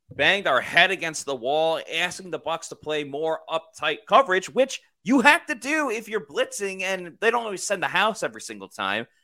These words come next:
But when you send at least two extra rushers, if the quarterback sees that, he's gonna get rid of the ball quickly, because when you bring those type of guys, there's going to be someone open. That's just the nature of the game, especially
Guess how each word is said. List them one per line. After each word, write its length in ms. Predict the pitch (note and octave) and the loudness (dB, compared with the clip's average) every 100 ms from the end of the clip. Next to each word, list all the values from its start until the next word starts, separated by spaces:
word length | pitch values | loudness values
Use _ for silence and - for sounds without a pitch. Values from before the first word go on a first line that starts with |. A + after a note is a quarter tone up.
| _ - | _ -6
But 120 | - | -6
when 160 | E3 A#3 | -4 -6
you 100 | D4 | -6
send 400 | - B3+ C#4+ A3+ | -2 0 0 -2
at 100 | F3 | -6
least 300 | A#3 - - | -6 -8 -6
two 180 | A#3 - | -6 -6
extra 300 | G3 - - | -8 -8 -6
rushers, 640 | F3 A3 C4 B2+ A#2 A#2 - _ _ _ _ _ _ _ _ _ _ _ - | -6 -4 -4 -4 -4 -6 -12 _ _ _ _ _ _ _ _ _ _ _ 2
if 260 | F#3+ - | 2 2
the 80 | F3 | -4
quarterback 500 | - A3 E4+ C#4+ C4+ | 6 8 8 6 4
sees 340 | - A#3 D4 A3 | 2 -4 -2 2
that, 160 | F#3+ | 2
he's 200 | D3+ A3+ | 2 -8
gonna 180 | - B3 | -4 -4
get 220 | F3 G#3 F#3+ | 0 0 0
rid 100 | G#3 | -4
of 60 | |
the 60 | F#3+ | -4
ball 240 | E3+ F3 | 0 0
quickly, 480 | E3+ A3+ A#3 D#3 D3+ | 2 0 -2 -4 -12
because 360 | F3 F3 F3 - _ C#3 | -12 -8 -8 -10 _ -14
when 140 | F3+ | -10
you 80 | F#3 | -10
bring 400 | A#2+ E3 C#4 C#4+ | -4 0 0 -2
those 200 | C#3 B2 | -4 -2
type 260 | C3 A#2+ A2 | -2 -2 -4
of 60 | |
guys, 460 | F2+ D#2+ F2 D#3+ - _ _ _ _ | -6 -4 -4 -6 -10 _ _ _ _
there's 220 | - F3+ C#3 | 4 4 4
going 320 | C#3 G3 A#3 | 2 2 2
to 80 | F#3 | -4
be 120 | F#3+ | -6
someone 360 | - F#3+ G3 G3 | -4 -2 0 2
open. 320 | C#4 A2+ F2+ | 0 -4 -2
That's 220 | G#2 C3+ | 0 0
just 220 | F3 E3+ | -2 -4
the 80 | C#3 | -2
nature 640 | B2+ B2 D3 - C3+ C#3 - _ _ _ _ - | 0 0 0 -2 -2 -2 -6 _ _ _ _ 0
of 200 | C3+ C#3 | 2 2
the 60 | C3+ | -2
game, 380 | B2 D#3+ G3 D3+ | 0 0 0 -4
especially 760 | - - D3 - C3 D3+ D#3+ | -8 -6 -4 -4 -6 -8 -8